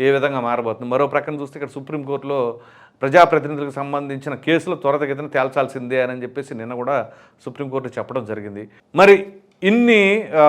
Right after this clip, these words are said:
వ్యవహారాలన్నీ కూడా చుట్టుముడతా ఉంటే మరి జగన్మోహన్ రెడ్డి గారి భవిష్యత్తు ఏ విధంగా మారబోతుంది ఏంటి అనేది మాత్రం వైసీపీ కేడర్లో కొంతవరకు ఆందోళనకరంగా ఉంది. మరి చూద్దాం ఎటువంటి పరిస్థితులు త-, తలెత్తుతాయనేది. ఈ వీడియో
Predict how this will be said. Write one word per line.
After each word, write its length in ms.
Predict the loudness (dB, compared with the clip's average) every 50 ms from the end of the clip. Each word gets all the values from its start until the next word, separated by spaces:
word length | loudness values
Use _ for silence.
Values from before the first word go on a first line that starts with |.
| 8 6 6
వ్యవహారాలన్నీ 680 | 6 6 8 8 8 8 8 8 6 4 2 -2 -2 -2
కూడా 120 | -2 -2 -2 -4
చుట్టుముడతా 460 | -4 -2 -2 0 0 0 4 4 4 4 2
ఉంటే 180 | 2 4 6 8 8 6 4 2
మరి 140 | -2 -4 -4 -4 -4
జగన్మోహన్ 580 | -4 -4 -6 -6 -4 -4 -4 -4 -4 -4 -6 -6
రెడ్డి 180 | -6 -6 -6 -2 0
గారి 220 | 0 0 0 -2 -6 -10 -20 _ _ _ _ _ _ 0 2
భవిష్యత్తు 420 | 2 2 2 -2 -4 -4 -2 -4 -2 0
ఏ 40 | 0 0
విధంగా 260 | 0 -2 -2 -4 -4 -4 -4 -2
మారబోతుంది 520 | -2 -2 0 -2 -2 -4 -4 -6 -8 -6 -6 -6
ఏంటి 200 | -6 -4 -6 -6
అనేది 180 | -6 -6 -8 -8 -8
మాత్రం 240 | -8 -6 -6 -6 -6 -6 -10 -18 _ _ _ _ _ _ -2
వైసీపీ 340 | -2 -2 -2 -4 -8 -10 -10 -6 0
కేడర్లో 320 | 0 0 0 0 -4 -6 -6
కొంతవరకు 340 | -6 -6 -4 -4 -4 -4 -4 -6
ఆందోళనకరంగా 640 | -6 -4 -6 -6 -6 -6 -8 -8 -8 -8 -8 -6 -6 -8
ఉంది. 160 | -8 -10 -14 -14 -14 -14 -12
మరి 120 | -12 -12 -10 -6
చూద్దాం 320 | -6 -4 -4 -2 -4 -6 -6 -8 -20 _ _ -14
ఎటువంటి 300 | -6 -4 -4 -4 -4 -4 -6
పరిస్థితులు 320 | -6 -8 -8 -10 -14 -14 -10 -8
త-, 260 | -8 -6 -6 -8 -10 -8 -6
తలెత్తుతాయనేది. 680 | -6 -6 -6 -8 -8 -6 -6 -6 -4 -8 -12 -16 -18 -20 _ _ _ _ _ _ _ _
ఈ 40 | -4 0
వీడియో 200 | 4 6 6 6